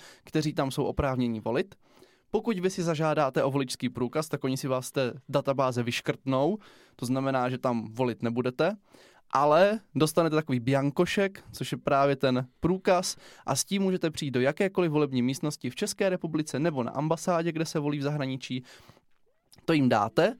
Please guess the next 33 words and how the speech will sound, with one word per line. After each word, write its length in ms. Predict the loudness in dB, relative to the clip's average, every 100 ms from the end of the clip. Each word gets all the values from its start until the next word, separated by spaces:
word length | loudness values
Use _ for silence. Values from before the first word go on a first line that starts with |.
| -12 -20 -10 2
oni 220 | 4 4
si 160 | 4
vás 420 | 4 4 4 0 -8 _ -2
do 100 | 2
té 260 | 4 4 2
svojí 280 | 0 2
databáze 520 | 2 2 2 4 2 -2
připíšou 800 | -2 -4 -2 -2 2 4 6 4 -2 -20 _ 2
a 60 |
můžete 380 | 4 4 4 2
volit. 340 | 2 0 -2
To 120 | -2 0
znamená, 420 | 2 2 2 2
že 140 | 0
to 120 | 0
vlastně 280 | -2 -2 -4
slouží 320 | -2 -2 0
na 100 | -2
to, 120 | 0 0
abyste 280 | 0 -4
se 140 | -6 -6
přepsali 440 | -4 -4 0 -2
z 80 | -2
té 120 | -6
svojí 240 | -4 -2 -2
databáze 580 | -2 -2 0 2 0 -4 -12 -20 -2
do 60 |
databáze 480 | 0 0 2 2 2
nějaké 320 | 0 0 -2
jiné 300 | -2 0 -2
okrskové 520 | -4 -4 -6 -2 -2 0
volební 320 | 0 -2 -4
komise. 440 | -4 -4 -4 -6